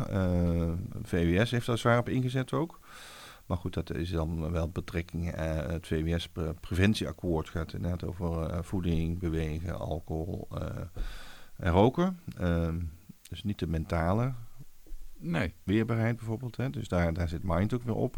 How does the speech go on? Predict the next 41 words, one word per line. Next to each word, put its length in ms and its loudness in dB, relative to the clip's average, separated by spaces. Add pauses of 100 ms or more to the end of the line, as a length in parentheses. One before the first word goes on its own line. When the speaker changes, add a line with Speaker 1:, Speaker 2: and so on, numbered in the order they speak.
(100)
Speaker 1:
Nou, 140 -2
om, 180 -2
om 140 -2
die 200 -2
kant 360 8
wat 180 2
meer 400 4 (520)
uit 260 2
te 80 2
lichten, 520 2
dat 200 0
je, 160 -4
eh, 120 -6 (580)
dat 180 -6
je 80 -6
ook 140 -6
daar 300 6
aandacht 260 4
aan 120 2
besteedt. 380 0 (520)
En, 380 4
ehm, 880 2 (280)
ik, 220 -2
ik 280 0
denk 260 8
dat 140 4
leefstijl, 960 6
eh, 600 4
o-, 540 -4
voeding 420 -2
en 80 2
al 140 2
dat 100 0
soort 160 -8
dingen, 220 0
dat 140 0
dat 140 -4
nog 160 2
wat 200 0
onderbelicht 540 2
is. 240 -8